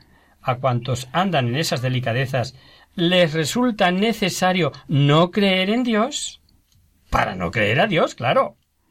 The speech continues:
Seguimos con ejemplos. Defraudar al asalariado. El Levítico llega más. No solo defraudar, sino el simple hecho de retenerle el jornal.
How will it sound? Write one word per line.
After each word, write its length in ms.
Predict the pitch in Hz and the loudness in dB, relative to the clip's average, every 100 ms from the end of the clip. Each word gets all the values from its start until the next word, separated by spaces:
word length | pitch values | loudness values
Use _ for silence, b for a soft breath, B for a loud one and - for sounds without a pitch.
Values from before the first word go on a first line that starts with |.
| _ _ _ b b b b | _ _ _ b b b b
Seguimos 420 | - 175 262 277 | -2 0 2 0
con 120 | 247 | 0
ejemplos. 540 | 233 294 220 120 - - - _ _ _ - | 0 0 0 -2 -4 -14 -20 _ _ _ -4
Defraudar 580 | 147 147 175 170 226 247 | -2 0 0 0 0 0
al 120 | 233 | 0
asalariado. 640 | 208 220 214 254 170 104 - _ _ _ _ | -2 -2 0 0 0 -2 -8 _ _ _ _
El 120 | 135 | -2
Levítico 360 | 117 113 117 190 | 0 -2 -2 -4
llega 240 | 147 180 | -2 0
más. 380 | 147 220 - - _ _ _ _ _ | 0 -2 -4 -14 _ _ _ _ _
No 220 | 131 127 127 | -2 0 0
solo 300 | - 226 233 | -2 -2 -2
defraudar, 640 | 143 127 107 165 214 113 - b b b b | -4 -4 0 0 0 -6 -16 b b b b
sino 320 | - 123 107 | -4 -2 -2
el 80 | 104 | -2
simple 480 | - 240 262 240 214 | -2 -2 0 0 0
hecho 540 | 214 - 113 127 233 - | -2 -2 0 -2 -4 -10
de 180 | - 123 | -2 -2
retenerle 520 | 113 101 98 104 127 | -2 -4 -4 -4 -2
el 80 | 208 | -4
jornal. 680 | - 104 107 160 185 113 95 | -4 -6 -2 0 0 -2 -8